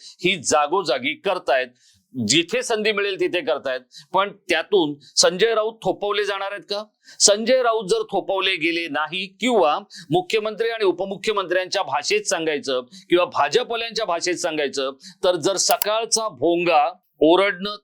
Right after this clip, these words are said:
थांबला नाही किंवा त्याने थांबवलं नाही, तर मात्र येणाऱ्या राजक-, येणाऱ्या दिवसांमध्ये राजकीय वातावरण हाच भोंगा तापवणार आहे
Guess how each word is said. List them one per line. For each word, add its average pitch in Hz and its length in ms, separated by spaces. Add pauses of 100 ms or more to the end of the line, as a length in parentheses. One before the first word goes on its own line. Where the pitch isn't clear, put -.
(120)
थांबला 202 380
नाही 135 360 (580)
किंवा 185 140
त्याने 190 220
थांबवलं 208 600
नाही, 131 320 (440)
तर 226 140
मात्र 151 460
येणाऱ्या 175 640
राजक-, 143 440
येणाऱ्या 190 360
दिवसांमध्ये 156 680
राजकीय 170 560
वातावरण 160 760 (300)
हाच 233 380
भोंगा 190 460
तापवणार 180 600
आहे 123 400